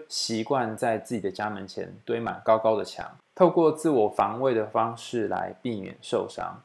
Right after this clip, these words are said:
可是当你百分之百避免了受伤的可能，那么同时你也回避掉了所有被爱的可能。倘若现在你还没有准备好把这个墙给敲坏的话，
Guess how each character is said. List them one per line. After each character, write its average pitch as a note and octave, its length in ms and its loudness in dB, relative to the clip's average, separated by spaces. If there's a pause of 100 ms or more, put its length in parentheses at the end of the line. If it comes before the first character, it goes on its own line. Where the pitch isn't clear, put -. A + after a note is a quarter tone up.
可 C3+ 40 0
是 D#3+ 120 0
当 F3 240 0
你 C#3 100 -2
百 G2+ 240 0
分 C#3 220 -6
之 C#3 160 -4
百 F2+ 340 -2 (160)
避 F3+ 180 2
免 G2 280 -6
了 E2+ 180 -12
受 C3+ 180 0
伤 A2+ 200 -6
的 G#2+ 80 -8
可 - 160 -14
能， E2+ 200 -16 (440)
那 C3+ 80 -6
么 A#2 80 -6
同 - 240 -6
时 G2 400 -8 (360)
你 A2 220 -6
也 G#2 260 0
回 G2+ 280 -2
避 A#2+ 160 -2
掉 G2+ 200 0
了 F2+ 160 -6
所 - 220 -6
有 G2 100 -2
被 G#2+ 200 -6
爱 G2 180 -6
的 F#2 60 -10
可 - 160 -18 (100)
能。 E2+ 80 -20 (480)
倘 D3+ 100 -2
若 F#3 120 2
现 F#3 200 2
在 D#3+ 220 2
你 B2 80 -4
还 G#2 100 -8
没 A#2+ 140 -4
有 A#2+ 80 -4
准 F#2 220 -6
备 A#2+ 240 0
好 - 380 -8 (260)
把 E2+ 280 -4
这 - 80 -10
个 A2+ 140 -2
墙 F2 460 -10
给 F#2 200 -12
敲 A2+ 360 -2
坏 F#2 280 2
的 - 160 -12
话， - 280 -4